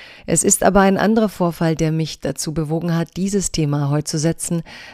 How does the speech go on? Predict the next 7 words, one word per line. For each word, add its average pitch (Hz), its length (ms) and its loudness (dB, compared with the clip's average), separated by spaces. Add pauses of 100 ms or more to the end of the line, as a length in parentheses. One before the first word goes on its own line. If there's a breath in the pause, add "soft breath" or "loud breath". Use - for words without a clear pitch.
(160 loud breath)
Es 165 160 2
ist - 600 0
das 165 200 0
Schicksal 190 600 2
der 165 240 2
siebenundzwanzigjährigen 165 1400 -2
Medizinstudentin 165 1200 -2